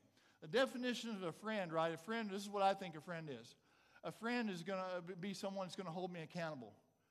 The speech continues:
A friend is gonna tell me how I can become more like Jesus Christ. A friend is gonna, uh, say that, uh, no matter what, God is important. He is first and he's foremost. And they're gonna,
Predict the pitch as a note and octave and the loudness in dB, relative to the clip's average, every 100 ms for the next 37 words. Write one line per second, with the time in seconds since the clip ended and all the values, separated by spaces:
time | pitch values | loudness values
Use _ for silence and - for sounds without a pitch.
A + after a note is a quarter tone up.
0 | _ - - E3 A3+ A#3+ A3 G3+ G#3+ G3 | _ -20 -10 -4 0 2 2 0 -2 0
1 | G#3+ G#3 G3+ F#3 F3+ - - F#3+ F#3+ F#3+ | 2 2 2 0 -4 -8 -2 4 8 8
2 | G3 G#3+ F3+ F#3 G3+ G3 F#3 F#3+ F3+ F3+ | 6 0 -6 0 0 2 0 4 6 6
3 | D3 F3+ E3+ D3+ - E3+ C3+ A#2 - - | 2 -4 -4 -4 2 4 4 0 -12 -16
4 | - _ _ _ - - E3 A#3 B3 A3+ | -20 _ _ _ -20 -12 -4 2 2 2
5 | F#3+ G#3+ G3 - - G3 F#3 F#3 F3+ - | 0 2 2 0 -2 4 6 4 0 0
6 | G#3+ G#3 F3+ F3 F#3+ F3+ F#3 G#3 A3+ A3 | 4 4 2 -2 -6 -4 0 2 6 6
7 | G#3 F#3 G3+ G#3 G3+ C3+ F3+ G3 G3+ F#3 | 6 4 6 6 4 2 8 8 8 4
8 | F3+ E3+ - G#3 A3 G#3 G#3 C#3 F#3+ E3 | -6 -6 -2 0 0 -4 -4 -6 -2 -4
9 | - G#3 G#3+ G#3+ - E3+ D#3+ - G#3+ G#3+ | 0 4 4 2 -6 -8 -8 -2 2 4
10 | G3+ G#3 G#3+ - - - - - G3 F#3 | 4 4 2 -6 -14 -20 -20 -8 -4 -2
11 | A#3 A3+ G#3+ F#3+ | 0 2 2 0